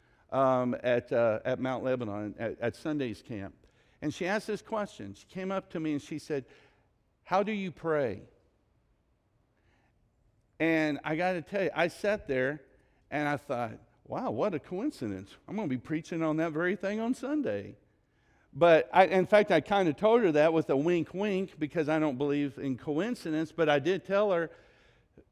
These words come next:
"Hey, are you gonna be there on Sunday?" And, uh, I said, "That's what we're gonna look at. It's really odd that you asked that. I don't get asked that." That was Wednesday. Thursday,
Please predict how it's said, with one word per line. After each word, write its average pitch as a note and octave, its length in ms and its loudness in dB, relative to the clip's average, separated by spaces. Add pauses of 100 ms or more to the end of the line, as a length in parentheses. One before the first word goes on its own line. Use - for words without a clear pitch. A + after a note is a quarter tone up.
(160)
"Hey, G#3 120 8
are A3 40 10
you D#3+ 160 2
gonna B3 180 0
be A#3+ 100 0
there B3 140 0
on A#3+ 140 0
Sunday?" B3+ 540 2 (440)
And, D3+ 280 4
uh, C#3+ 160 8
I E3+ 80 4
said, D#3+ 200 -2
"That's G#3 420 0
what F#3 200 0
we're G3 80 0
gonna G#3+ 240 -2
look F3+ 340 -6
at. A2 380 -2
It's D#3+ 280 -4
really F3 400 0
odd D#3 260 2
that C3 120 -6
you D3 200 -6
asked D3 320 -4
that. G2 260 -8 (420)
I D3 60 -4
don't G3+ 140 -2
get A3 160 4
asked A#3+ 260 0
that." G2 260 -8 (1400)
That A#3 120 -4
was E3+ 140 0
Wednesday. D3+ 640 -2 (920)
Thursday, D#3 920 4